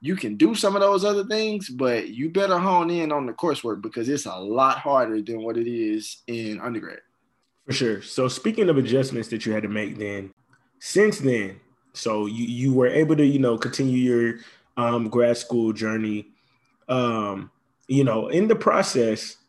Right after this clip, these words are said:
Speaker 2: of the journey, you ended up having to make an adjustment, and you were lived in Atlanta with your aunt, your uncle, and your cousin. My, that would be myself.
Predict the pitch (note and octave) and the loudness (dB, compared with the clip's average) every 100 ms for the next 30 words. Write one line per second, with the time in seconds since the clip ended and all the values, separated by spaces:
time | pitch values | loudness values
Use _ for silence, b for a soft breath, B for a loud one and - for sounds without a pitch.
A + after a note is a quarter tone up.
0 | - B2+ C#3 A#2+ A2 A2+ G#2+ A2 G#2 - | -6 -2 0 -2 -4 -4 -4 -6 -8 -12
1 | b b b B2+ C#3+ E3+ E3 D3+ C#3 D3+ | b b b -2 2 4 4 4 4 2
2 | C#3 C#3 C3+ C3+ C3+ B2+ A#2+ C3+ C3 C3 | 2 0 2 2 0 -2 0 0 0 -2
3 | A#2 A#2 B2 C#3 C3+ A#2+ D3 C#3 D3 B2 | -4 -2 0 2 4 4 6 6 2 -4
4 | G#2+ G#2 D#3 C#3+ A2+ A2+ b b b A2+ | -4 0 2 2 0 -4 b b b -8
5 | A2+ A#2+ - C#3+ B2+ B2+ B2 C3 C3 B2 | -4 -2 0 0 2 0 0 0 -2 -2
6 | A#2+ A2 G#2+ D#3 C3 G#2 F#2 _ G#2+ G2+ | -4 -4 -2 2 2 2 -8 _ -10 -10
7 | - A2 A2+ G#2+ A2 A#2 G#2+ G#2+ B2+ G2+ | -10 -6 -4 -2 -2 -2 -4 -4 -2 -2